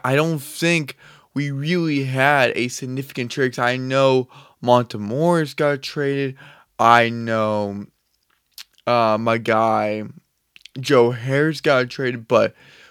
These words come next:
besides those two, there was really no wow. Uh, he's like, "Wow, I can't believe that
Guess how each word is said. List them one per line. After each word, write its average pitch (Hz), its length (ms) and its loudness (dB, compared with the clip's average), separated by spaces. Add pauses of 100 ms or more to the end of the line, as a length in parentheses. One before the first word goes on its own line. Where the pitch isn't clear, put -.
(120)
besides 165 600 2
those 170 380 4
two, 117 360 -6 (360)
there 165 140 2
was 180 220 2
really 151 460 -2
no 127 680 0 (360)
wow. 127 920 4 (2000)
Uh, 123 80 4
he's 123 160 0
like, 113 240 0
"Wow, 123 460 8
I 120 160 8
can't 117 480 -8
believe 147 840 -2 (1120)
that 117 600 4